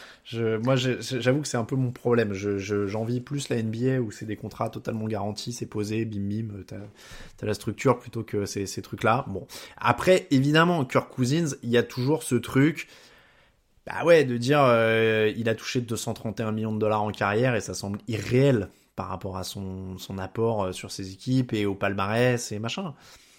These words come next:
Mais bon, ça reste un quarterback de trente-trois ans,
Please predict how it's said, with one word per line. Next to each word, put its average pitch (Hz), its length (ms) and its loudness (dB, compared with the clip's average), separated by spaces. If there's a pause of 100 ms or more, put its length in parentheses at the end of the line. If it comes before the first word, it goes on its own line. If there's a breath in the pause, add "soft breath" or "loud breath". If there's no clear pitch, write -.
(220 soft breath)
Mais 110 120 -4
bon, 101 180 -6
ça 110 140 -2
reste 104 200 0
un 110 120 -4 (180)
quarterback 123 480 2
de 135 80 -6
trente-trois 117 560 0
ans, 139 300 0